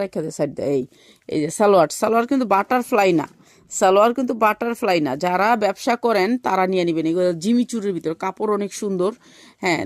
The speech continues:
দে, সবগুলা দে একটা একটা করে। এই যে এগুলা হচ্ছে আমরা পাইকারি দিচ্ছি। এগুলা থ্রি পিসের কালেকশন, চল্লিশ, বিয়াল্লিশ, চুয়াল্লিশ, পুরা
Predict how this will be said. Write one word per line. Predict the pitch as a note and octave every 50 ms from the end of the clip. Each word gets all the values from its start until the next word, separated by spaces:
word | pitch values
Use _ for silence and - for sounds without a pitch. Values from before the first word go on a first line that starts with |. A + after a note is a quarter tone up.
| -
দে, | G3 G3 F#3+ F#3+ -
সবগুলা | A3+ G#3 G3+ G3 G3 F#3+ F#3 D#3+
দে | E3 D#3+
একটা | D#3+ - - D#3+
একটা | _ - - -
করে। | - - - D3+ - _ _ - - - - - _ - - D3+
এই | D3+ C#3 -
যে | - - - - - G#3+
এগুলা | A3 A3 B3 C4 C4 C4+ C4 B3
হচ্ছে | B3 A#3 - - A#3 G#3
আমরা | G#3+ G#3+ A3 - A3
পাইকারি | G3 G3+ G#3+ - A#3+ A3+ A#3+ G#3+ G3
দিচ্ছি। | G#3 - - - A#3+ G#3 G3
এগুলা | F3 F3+ F3+ G3 - -
থ্রি | - G#3 A3+ -
পিসের | B3+ A#3+ B3+ B3 - -
কালেকশন, | F#3 F3+ G3 - A#3 A3+ A3 -
চল্লিশ, | A#3 A3 A3+ A3+ B3 B3 A3+ A3
বিয়াল্লিশ, | A#3+ - A3+ A3+ A#3 - -
চুয়াল্লিশ, | A#3 G#3 F3+ F3+ G#3 - - -
পুরা | A#3 A3+ G3+